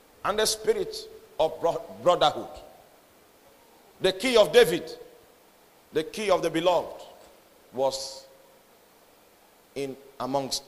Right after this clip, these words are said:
us. Hallelujah. Strong love, strong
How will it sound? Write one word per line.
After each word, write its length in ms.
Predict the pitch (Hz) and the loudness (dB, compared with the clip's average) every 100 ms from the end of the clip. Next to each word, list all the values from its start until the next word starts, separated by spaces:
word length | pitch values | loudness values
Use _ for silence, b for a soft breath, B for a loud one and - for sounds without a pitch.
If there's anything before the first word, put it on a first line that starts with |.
| - | -14
us. 440 | - - - - - _ _ - - | -14 -18 -20 -20 -20 _ _ -18 -4
Hallelujah. 420 | 143 131 120 95 - - - - | -2 -2 -6 -10 -14 -20 -20 -16
Strong 500 | - - 175 180 180 | -14 -6 0 0 0
love, 460 | 170 170 170 165 - - - - | 0 0 0 -4 -10 -20 -20 -20
strong 500 | - - 175 175 - | -16 -4 -2 -2 -6